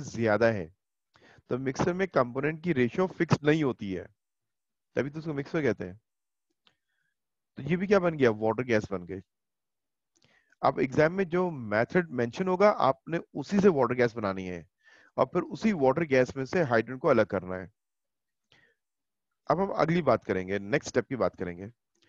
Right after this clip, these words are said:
Water gas जब बन जाती है, तो उससे हाइड्रोजन को कैसे अलग किया जाए? Hydrogen को separate करना है from water gas, तो इसके भी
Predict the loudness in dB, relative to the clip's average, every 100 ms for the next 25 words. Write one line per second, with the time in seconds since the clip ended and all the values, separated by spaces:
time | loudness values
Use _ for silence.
0 | _ _ -10 0 2 2 0 0 0 0
1 | 0 0 0 0 -2 0 0 -2 -4 -2
2 | -2 0 0 0 -6 -2 2 4 4 2
3 | -2 0 -4 -10 _ _ _ _ -20 -20
4 | -2 2 4 2 -6 0 2 2 4 2
5 | 2 -6 -2 0 0 0 -2 -2 0 -2
6 | -2 0 0 0 -6 -6 -6 -8 -6 -6